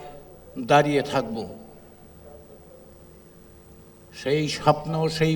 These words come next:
প্রত্যাশা, সেই চেষ্টার স্মারক যতটুকু আমরা অর্জন করেছি, এটি প্রথম পদক্ষেপ। যে ধারাবাহিকতা, তার একটি মোড় ফেরানো মুহূর্ত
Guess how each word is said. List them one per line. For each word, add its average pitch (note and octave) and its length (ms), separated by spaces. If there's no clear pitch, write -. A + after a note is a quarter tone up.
প্রত্যাশা, E3 520
সেই E3 160
চেষ্টার E3 440
স্মারক E3+ 400
যতটুকু E3+ 420
আমরা E3+ 240
অর্জন F3 300
করেছি, F3+ 340
এটি F#3 180
প্রথম C#3 260
পদক্ষেপ। B2+ 520
যে E3 100
ধারাবাহিকতা, F#3+ 760
তার F3+ 160
একটি F#3 240
মোড় F#3 280
ফেরানো F#3 400
মুহূর্ত G3 300